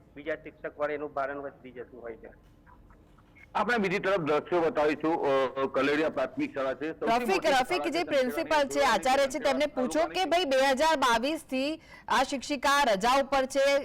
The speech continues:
Speaker 3: શાળાએ નથી આવ્યા, તેમને કેટલી વાર નોટિસ આપવામાં આવી છે અને સાથે જ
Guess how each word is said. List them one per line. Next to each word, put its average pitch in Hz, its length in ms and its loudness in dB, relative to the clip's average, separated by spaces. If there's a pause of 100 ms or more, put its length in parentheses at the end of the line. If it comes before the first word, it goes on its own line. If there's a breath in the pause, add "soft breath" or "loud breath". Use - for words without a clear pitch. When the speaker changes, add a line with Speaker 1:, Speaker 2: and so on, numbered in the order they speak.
(100)
Speaker 3:
શાળાએ 208 420 2
નથી 226 300 -4
આવ્યા, 254 380 2
તેમને 247 280 -2
કેટલી 240 320 -4
વાર 269 160 2
નોટિસ 240 400 -2
આપવામાં 247 400 0
આવી 240 160 -2
છે 269 120 -6
અને 262 180 0
સાથે 247 340 0
જ 277 100 -4